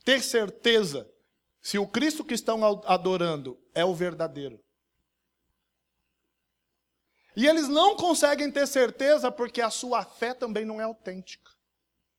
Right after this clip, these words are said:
Vimos que os homens tendem a criar deuses de acordo com suas necessidades.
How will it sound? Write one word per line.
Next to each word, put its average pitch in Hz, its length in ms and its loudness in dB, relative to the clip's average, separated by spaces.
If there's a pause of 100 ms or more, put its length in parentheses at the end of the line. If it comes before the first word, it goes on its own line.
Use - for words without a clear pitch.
(1400)
Vimos 247 300 -2
que 240 100 -8
os 220 140 -2
homens 247 280 -2
tendem 240 360 -2
a 233 60 0
criar 220 380 0
deuses 233 460 -2
de 190 80 -2
acordo 208 360 0
com 208 140 -6
suas 208 220 -2
necessidades. 165 1120 -2